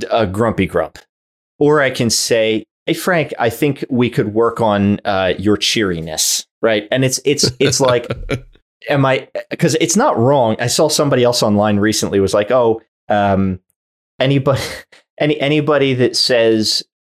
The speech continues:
Speaker 1: any, anybody that likes to say they're just being brutally honest is really just vocalizing everybody else's insecurities to browbeat them."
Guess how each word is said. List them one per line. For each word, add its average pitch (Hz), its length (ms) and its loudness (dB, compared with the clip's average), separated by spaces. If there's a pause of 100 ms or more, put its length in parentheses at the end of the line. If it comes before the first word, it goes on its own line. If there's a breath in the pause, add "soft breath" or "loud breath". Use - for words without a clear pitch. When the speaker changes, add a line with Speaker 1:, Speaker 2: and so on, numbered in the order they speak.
(640)
Speaker 1:
any, 156 180 2
anybody 151 460 2
that 127 160 0
likes 127 280 0
to 117 120 0
say 113 260 2
they're 104 200 0
just - 440 -2
being 107 280 0
brutally 110 520 2
honest 104 560 -2
is 110 240 0
really 123 320 2
just 110 320 -2
vocalizing 104 840 0
everybody 104 440 0
else's 98 300 0
insecurities 95 800 0
to 90 80 -10
browbeat 87 480 -2
them." 90 200 -12